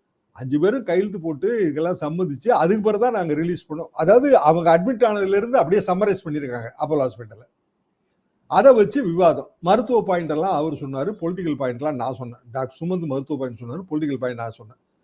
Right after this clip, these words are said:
அதுல என்ன தவறு இருக்கு? கமிஷன் இருக்கும்போது நீங்க எப்படி சொல்லலாம்னு என்ன வழக்கா போட்டாங்க? சரி, விஜயபாஸ்கர் சுகாதாரத்துறை அமைச்சர்,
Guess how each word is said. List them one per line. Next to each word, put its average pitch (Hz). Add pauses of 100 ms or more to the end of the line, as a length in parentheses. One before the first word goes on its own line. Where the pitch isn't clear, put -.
(440)
அதுல 240
என்ன 214
தவறு 185
இருக்கு? 160
கமிஷன் 180
இருக்கும்போது 180
நீங்க 165 (200)
எப்படி 170
சொல்லலாம்னு 160
என்ன 151
வழக்கா 165
போட்டாங்க? 165 (800)
சரி, 139 (300)
விஜயபாஸ்கர் 254
சுகாதாரத்துறை 185
அமைச்சர், 143